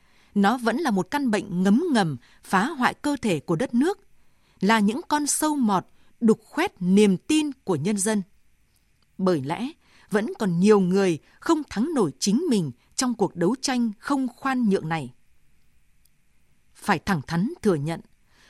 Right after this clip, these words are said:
dẫu coi tham nhũng là quốc nạn, là giặc nội xâm, nhưng đã có thời gian dài, cuộc đấu tranh chống tệ nạn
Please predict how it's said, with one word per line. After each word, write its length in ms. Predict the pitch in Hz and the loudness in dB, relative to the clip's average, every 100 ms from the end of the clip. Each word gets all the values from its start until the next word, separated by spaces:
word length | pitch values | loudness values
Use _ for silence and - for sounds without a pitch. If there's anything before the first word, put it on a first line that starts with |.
| _ - | _ -4
dẫu 360 | 175 208 285 403 | -2 0 -2 -2
coi 160 | 285 277 | -2 -2
tham 220 | 269 269 240 | -4 0 0
nhũng 220 | 226 381 | 0 -2
là 160 | 175 160 - | -4 -2 0
quốc 200 | 359 208 | 0 0
nạn, 260 | 180 170 - _ _ - | -4 -4 -6 _ _ -2
là 180 | 214 202 | -2 0
giặc 180 | 214 - | -2 0
nội 320 | 170 208 - | 2 2 2
xâm, 300 | - 240 226 - _ _ _ _ - | -2 -2 -2 -6 _ _ _ _ -2
nhưng 240 | 180 214 185 | 2 2 0
đã 160 | 180 180 | -2 -2
có 140 | 208 | -2
thời 180 | 233 190 | -2 -2
gian 240 | 156 233 214 | 0 -2 -2
dài, 320 | 196 165 - _ _ - | -2 -4 -8 _ _ 2
cuộc 140 | 233 | 2
đấu 200 | 202 233 | 4 0
tranh 260 | - 311 269 | 0 -2 -2
chống 280 | - 214 320 | 0 0 0
tệ 120 | 190 156 | -2 -2
nạn 260 | 175 170 | -2 -4